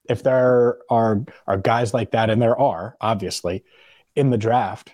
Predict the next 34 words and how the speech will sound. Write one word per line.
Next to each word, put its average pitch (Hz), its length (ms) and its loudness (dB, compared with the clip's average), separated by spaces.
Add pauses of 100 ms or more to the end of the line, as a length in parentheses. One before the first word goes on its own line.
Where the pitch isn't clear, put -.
(420)
that, 127 140 -4
that 117 140 0
can 104 160 -2
do 127 140 2
most 104 280 -2
of 104 100 -6
those 101 200 -4
things 107 240 -2
or 123 120 0
all 139 260 2
of 135 80 -8
those 98 220 -10
things, 101 320 -10
the 117 80 -4
Bengals 117 340 0
are 107 40 -2
going 104 260 -2
to 98 40 -2
be 95 140 -2
interested 92 420 -6
in 85 140 -6
them. 82 180 -10
So, 104 320 -2 (380)
you 104 60 -2
know, 107 100 0
whether 123 200 2
it's 120 120 -4
meeting 120 240 0
with 104 100 -2
Darnell 113 380 0
Washington, 101 560 -2
who's 104 200 -4
just - 360 -4
a, 87 340 -2